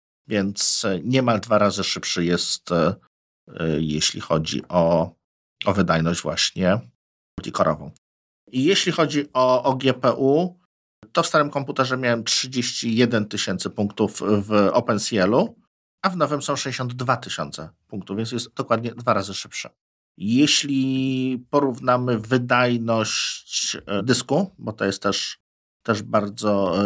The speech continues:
e, bardzo ważne, przynajmniej dla mnie. Tutaj, wiesz co,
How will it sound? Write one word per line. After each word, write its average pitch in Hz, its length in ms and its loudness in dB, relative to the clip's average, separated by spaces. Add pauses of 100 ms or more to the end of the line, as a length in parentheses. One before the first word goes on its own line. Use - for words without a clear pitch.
e, 104 40 0
bardzo 104 320 0
ważne, 131 640 2 (180)
przynajmniej 101 640 -4
dla 107 200 2
mnie. 131 360 -2 (560)
Tutaj, 180 260 0
wiesz 156 160 0
co, 170 280 0